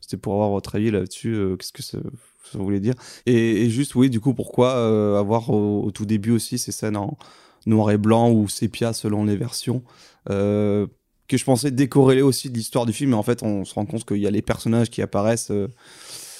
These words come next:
euh, voilà, je me souviens de la meuf là, Anne, qui met un vent à quelqu'un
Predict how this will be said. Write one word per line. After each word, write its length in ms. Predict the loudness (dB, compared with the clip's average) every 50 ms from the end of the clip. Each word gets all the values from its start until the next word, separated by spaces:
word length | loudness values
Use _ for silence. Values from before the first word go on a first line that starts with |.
| -18 _ -8 -4
euh, 220 | -2 -2 -2 -2
voilà, 380 | -2 -2 -2 0 0 0 0 -2 -6
je 120 | -10 -12 -10 -10
me 60 | -10
souviens 420 | -10 -10 -10 -6 -4 -2 -2 -2
de 480 | -2 -2 -4 -2 -2 -2 -2 -2 -2 -2 -2
la 60 | -2
meuf 380 | -2 -2 -2 -2 -4 -6 -6 -4
là, 360 | -2 -2 -2 -2 -4 -6 -8 -6
Anne, 380 | -6 -4 -2 -2 -4 -4 -6 -8
qui 140 | -8 -6 -4
met 120 | -4 -2 -2
un 180 | -2 -4 -4
vent 340 | -6 -4 -2 -2 0 0 -2
à 40 | -2
quelqu'un 640 | -2 -4 -4 -4 -4 -4 -4 -2 -2 -2 -4 -6